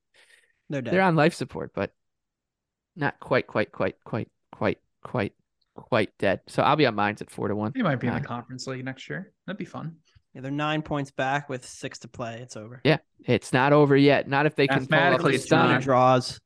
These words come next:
Speaker 1: unfortunately.
Speaker 2: they
Speaker 1: I mean, the attack's been a, they're, they're a perfectly fine team, but they, they didn't really put it together.
Speaker 2: Yeah.
Speaker 1: Better than Union, that's for sure. But Union's had the, had the horseshoe up their ass all season. I'm gonna bet Stuttgart again. I said every, I said a couple weeks ago, I'm gonna bet them every match for the rest of the season.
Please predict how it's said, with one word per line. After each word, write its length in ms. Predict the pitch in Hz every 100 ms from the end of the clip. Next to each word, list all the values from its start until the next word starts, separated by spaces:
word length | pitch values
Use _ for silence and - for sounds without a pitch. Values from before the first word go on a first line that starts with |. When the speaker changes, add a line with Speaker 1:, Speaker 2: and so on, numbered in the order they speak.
| -
Speaker 1:
unfortunately. 440 | - 127 135 147
Speaker 2:
they 20 |
Speaker 1:
I 20 | 131
mean, 80 | 151
the 60 |
attack's 340 | 147 165 151 -
been 120 | 131
a, 280 | 110 165 180
they're, 260 | 190 151
they're 300 | 170 160 127 -
a 80 | 123
perfectly 340 | - 143 - 120
fine 280 | 123 117
team, 260 | 117 123 117
but 160 | 110 135
they, 300 | 117 110 - -
they 100 | 123
didn't 120 | 123
really 120 | 117
put 120 | 113 117
it 40 |
together. 380 | 110 113 107 120 - - _
Speaker 2:
Yeah. 80 | -
Speaker 1:
Better 180 | 170 208
than 120 | 165
Union, 420 | 160 151 156 135
that's 140 | 131 139
for 120 | 120
sure. 280 | 117 139 113
But 160 | 120
Union's 380 | 131 135 127 123
had 180 | 120 117
the, 340 | 113 110 127 131 _ -
had 120 | 117
the 60 |
horseshoe 300 | 139 127 -
up 80 | 113
their 140 | 113 117
ass 260 | 123 123
all 100 | 120
season. 340 | 123 139 120 120 - - - - -
I'm 100 | 175
gonna 120 | 233
bet 140 | 220
Stuttgart 380 | - 226 214 185
again. 460 | 165 156 131 123 143
I 60 | 147
said 180 | 180
every, 320 | 165 170 170 170
I 80 |
said 180 | 147 190
a 40 | 165
couple 180 | 165
weeks 160 | 180 185
ago, 120 | -
I'm 80 | 180
gonna 100 | 165
bet 140 | 165
them 100 | 156
every 160 | 156 151
match 220 | 147 151
for 80 | 151
the 60 | 147
rest 120 | 147
of 60 |
the 60 | 139
season. 360 | 196 196 196